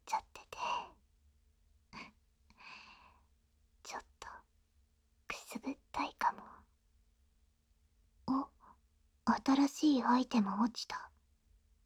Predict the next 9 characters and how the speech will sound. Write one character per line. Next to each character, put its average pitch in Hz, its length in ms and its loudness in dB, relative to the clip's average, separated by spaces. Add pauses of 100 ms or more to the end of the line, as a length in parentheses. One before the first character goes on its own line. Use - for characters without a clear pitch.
(840)
う 226 60 4
ん 220 120 2 (220)
う 269 140 4
ん。 - 160 -6 (840)
幸 220 320 4
先 226 520 -6
よ - 140 -6
し。 - 420 -14 (1400)
お、 285 60 2